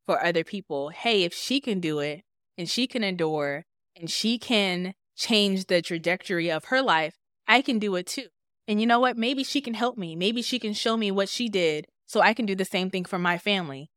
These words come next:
It's a domino effect. It's a ripple effect that you can have if you are authentic and define what success means to you and how it can positively impact your family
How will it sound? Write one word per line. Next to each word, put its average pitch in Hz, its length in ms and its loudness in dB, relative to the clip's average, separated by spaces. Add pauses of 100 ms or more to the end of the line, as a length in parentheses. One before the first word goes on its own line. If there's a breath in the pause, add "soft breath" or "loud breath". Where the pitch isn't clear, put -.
(160)
It's 202 160 -2
a 220 80 0
domino 196 480 4
effect. 170 360 -2
It's 180 180 -4
a 175 100 -2
ripple 190 380 -2
effect 165 320 -4
that - 260 -6
you 196 100 -4
can 185 180 -10
have 185 480 0 (380)
if 185 220 -6
you 208 180 -2
are 175 300 2
authentic 185 540 -4 (180)
and 175 160 -6
define 165 540 -2
what 160 180 -6
success 156 480 -2
means 151 360 -4
to - 120 -8
you 139 380 -4 (300)
and 175 140 -6
how 160 220 4
it 160 100 -2
can 151 200 -8
positively 156 760 -4
impact 143 460 -4
your 127 100 -2
family - 480 -14